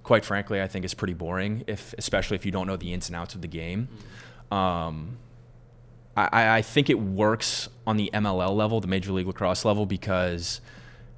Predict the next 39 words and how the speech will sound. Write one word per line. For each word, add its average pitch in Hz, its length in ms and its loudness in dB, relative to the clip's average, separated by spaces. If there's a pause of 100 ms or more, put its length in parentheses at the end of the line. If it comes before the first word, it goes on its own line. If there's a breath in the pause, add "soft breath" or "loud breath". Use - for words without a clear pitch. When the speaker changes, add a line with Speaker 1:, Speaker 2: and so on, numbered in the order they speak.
(100)
Speaker 1:
at 110 140 2
that 113 160 8
level 101 180 2
you 101 140 0
have 87 320 0
the 95 100 -2
best - 580 -2
of 95 140 -14
the 82 60 -12
best. 82 400 -4
It's, - 240 -8
it's - 280 -4
first-team 107 540 0
All-Americans 90 520 -4
all 98 200 0
over 92 140 -2
the 85 80 -6
field. 98 200 -2
S-, - 200 -8
so 110 160 -2
the 98 80 -4
skill 131 480 2
level 98 520 -2 (680 loud breath)
is 98 260 -4
there 101 560 0 (220)
to, 92 360 -4
to 90 240 -6 (180)
play 101 300 -2
that 95 240 -2
fast. 98 400 -4
I 104 80 0
think 101 280 -6
at 95 160 -4
the 98 60 -10
Division 92 480 -6
One 92 160 -4
level, 110 300 0
I 107 80 2
think 107 480 -6